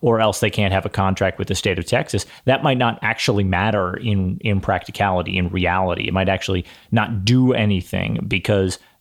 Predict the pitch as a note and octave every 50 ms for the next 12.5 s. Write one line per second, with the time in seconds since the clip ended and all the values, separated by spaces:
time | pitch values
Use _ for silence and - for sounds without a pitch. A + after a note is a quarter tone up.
0 | _ _ _ _ - A#2 C3 C#3 E3+ E3+ - - C3+ D#3+ F3 D#3+ D#3+ D3 B2+ D3
1 | - - A#2+ B2+ C3 D3 D#3 - C#3 - - - A2+ C#3+ F#3+ F#3+ - G2+ F#2 G2+
2 | - - - - A#2+ A2+ G#2+ G#2+ G2+ - A#2 G#2+ - B2+ - - A#2 B2+ C#3 C#3
3 | A2 A2 A#2 B2 A#2+ A#2 B2 A2+ C3 D#3 G3+ G#3 - - G2 - C#3+ - - -
4 | - - - C#3+ C3 B2 - - - C#3+ - - A#2+ - - E3+ D#3+ C#3 B2 A2+
5 | G#2 G2+ A2 A#2 A#2+ A#2+ A2+ A2 G2+ F#2+ G2 G#2+ G#2+ G#2+ G2 F#2+ - - G#2 G#2
6 | A#2+ C#3 C#3 A2+ G2+ F#2+ A2+ A2+ G2 G2+ F#2+ - - - - F#2+ F#2+ G#2 A2 A2
7 | G#2 F#2 G2 F#2 F2+ F#2 - - - - G#2+ - - G#2+ F#2+ - - F#2+ F2+ -
8 | - - - - - - - - A#2 G2 - G2+ F#2 F#2 - - A2+ F#2+ F2+ -
9 | - - - - - - B2+ A2 G#2+ G#2+ G#2+ G#2 G2 F#2 F#2 - - A2 G#2 G2+
10 | G2 F#2 F#2 E2+ - - _ _ - - F2+ E2+ E2+ E2 - - - - - D#4
11 | D4+ - _ _ _ - - - - - A#2 G2 F#2 - - G#2+ F#2 F2+ F2 F2+
12 | G2+ B2 B2 F#2 E2 D#2+ E2+ F#2+ -